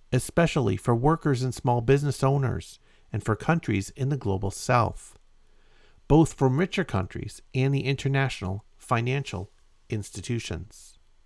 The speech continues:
As academics, we are convinced that this policy vision will lead to more sustainable, e-, equal, and diverse societies based on international solidarity, and one that can better prevent and deal with shocks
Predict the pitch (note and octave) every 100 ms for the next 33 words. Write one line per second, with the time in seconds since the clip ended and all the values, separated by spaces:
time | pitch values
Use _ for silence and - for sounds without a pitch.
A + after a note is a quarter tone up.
0 | _ _ _ _ _ _ _ _ _ -
1 | - - - B2+ B2+ C#3 C3 A#2+ C3 C#3+
2 | - B2 A#2+ - A#2 A2 D3 F3 C#3+ C3+
3 | D3 - C#3+ D3+ D3 C#3 A#2+ C3 D3 D#3
4 | A2+ A2 A2 C#3 C3+ - A#2 A#2 B2 -
5 | - C3+ C#3+ C#3+ G#2+ - E3 - E3+ -
6 | G#2 F#2+ - - - - B2+ C3 B2 C#3+
7 | - B2+ - C#3+ D3 C3 - - - -
8 | - - D#3 - F3+ E3+ D#3 - C#3 C#3+
9 | C#3+ - G#2 - A#2+ A2+ A2+ B2 B2 F#2
10 | - - _ _ - - A2 A#2 C3 C#3
11 | C3 A2+ B2 B2+ - A#2+ C3+ - A#2 G#2
12 | C3 D#3+ C3+ A#2 - - D#3 C3 -